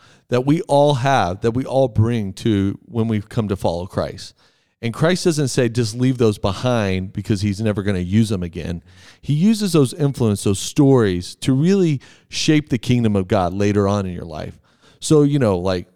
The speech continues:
take me, for example. I am a, a son of a, a father and mother who got a divorce. I didn't realize when I came to know Christ that God would use that story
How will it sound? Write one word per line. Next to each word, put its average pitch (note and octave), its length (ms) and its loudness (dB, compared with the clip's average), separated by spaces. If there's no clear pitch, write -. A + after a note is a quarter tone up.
take C#3 280 -2
me, B2+ 140 2
for F2+ 200 -2
example. F2 560 -6
I B2+ 240 0
am C3 360 -2
a, G#2+ 280 -2
a G#2+ 360 -4
son C#3 560 0
of A2+ 220 0
a, G#2 300 -2
a G#2 160 0
father B2+ 480 2
and A2+ 100 0
mother A2 280 2
who G#2+ 140 0
got G#2 180 2
a G#2 100 2
divorce. F#2+ 640 -2
I D#3 220 0
didn't G3+ 300 2
realize B2 640 4
when A#2+ 140 2
I A#2+ 80 2
came C#3 260 -2
to B2 60 -2
know A#2 200 2
Christ G2 520 -4
that A2 340 -4
God B2 300 2
would A2+ 200 -4
use A2+ 220 -2
that F#2 220 -2
story F#2 640 -4